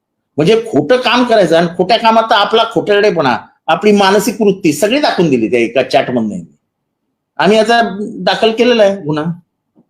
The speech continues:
दुर्दैवाने त्याच्यात एक वकील आहे, ते असे दाखवत आहेत, "हे बघा हा चॅट आहे आणि हा चॅट." अरे बाबा, तू वकील आहेस, तू आधी कन्फर्म कर तो चॅट आलाय कुठनं, कोणाचा आहे.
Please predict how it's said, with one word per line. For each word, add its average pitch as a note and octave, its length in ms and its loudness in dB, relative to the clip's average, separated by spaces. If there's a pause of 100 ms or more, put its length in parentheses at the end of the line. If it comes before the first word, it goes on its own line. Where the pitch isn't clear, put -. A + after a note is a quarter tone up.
(200)
दुर्दैवाने C4 520 4
त्याच्यात C4 240 0
एक C4+ 140 -2
वकील B3 340 2
आहे, G#2 200 0 (2000)
ते G#3+ 60 4
असे G#3+ 160 4
दाखवत G3+ 400 0
आहेत, F3 140 2
"हे F#3 80 2
बघा E3 260 2
हा D3+ 160 2
चॅट C3 340 0
आहे D#3+ 460 0 (120)
आणि D#3+ 120 2
हा D3+ 260 2
चॅट." C#3+ 240 2 (200)
अरे A2+ 280 0
बाबा, F2+ 760 -4
तू G#2+ 260 0
वकील A#2 320 0
आहेस, - 540 -20 (400)
तू D3 60 2
आधी D3 100 2
कन्फर्म E3+ 420 2
कर C#3 340 2
तो B2 40 -2
चॅट B2+ 240 0
आलाय B2+ 220 4
कुठनं, G2 380 -8
कोणाचा A2+ 420 -2
आहे. E2+ 460 -8